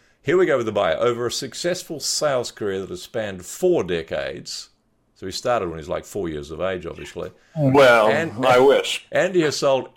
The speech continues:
Speaker 1: everything from women's shoes to complex communication systems that sold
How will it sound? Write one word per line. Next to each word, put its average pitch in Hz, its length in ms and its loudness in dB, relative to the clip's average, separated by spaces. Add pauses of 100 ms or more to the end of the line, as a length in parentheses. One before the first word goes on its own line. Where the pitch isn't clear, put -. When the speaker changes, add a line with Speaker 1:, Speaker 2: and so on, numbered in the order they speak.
Speaker 1:
everything 117 720 -2
from 104 300 -8
women's 143 300 -8
shoes 98 580 -4
to - 120 -20
complex - 540 -8
communication 101 720 -6
systems 85 540 -12
that 95 160 -6
sold 98 400 -4